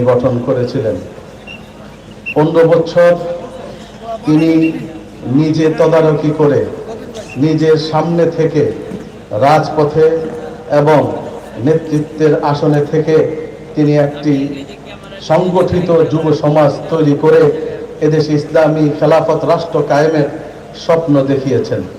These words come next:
আলহামদুলিল্লাহ, সারা বাংলাদেশে আজকে মানুষের মাঝে খেলাফত রাষ্ট্র কায়েমের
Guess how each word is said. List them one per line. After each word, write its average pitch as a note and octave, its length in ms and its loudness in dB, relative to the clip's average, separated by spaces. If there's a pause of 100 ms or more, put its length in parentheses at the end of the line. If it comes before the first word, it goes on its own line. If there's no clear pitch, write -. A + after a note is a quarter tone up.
(1700)
আলহামদুলিল্লাহ, G3 800 4 (1400)
সারা F3+ 240 4 (160)
বাংলাদেশে F#3 600 2 (1700)
আজকে F3+ 300 0 (180)
মানুষের F3 400 2 (100)
মাঝে E3+ 260 2 (840)
খেলাফত F3 480 4 (160)
রাষ্ট্র F3 320 0 (180)
কায়েমের E3 420 6